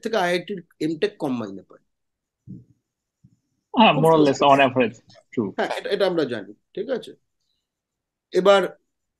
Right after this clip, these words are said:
Speaker 1: আইআই, আইআই, আইআইটির এমটেক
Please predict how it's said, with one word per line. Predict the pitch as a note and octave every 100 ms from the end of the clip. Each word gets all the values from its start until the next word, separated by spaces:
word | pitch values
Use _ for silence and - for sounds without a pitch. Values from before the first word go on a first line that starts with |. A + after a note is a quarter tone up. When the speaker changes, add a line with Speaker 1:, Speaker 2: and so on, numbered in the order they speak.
| _ -
Speaker 1:
আইআই, | F3 G#3 A3+ -
আইআই, | F#3+ A#3 A#3+ - _ _
আইআইটির | E3 F#3+ A#3 B3+ C4+ B3+ -
এমটেক | F#3+ G#3 A3 C4+ C4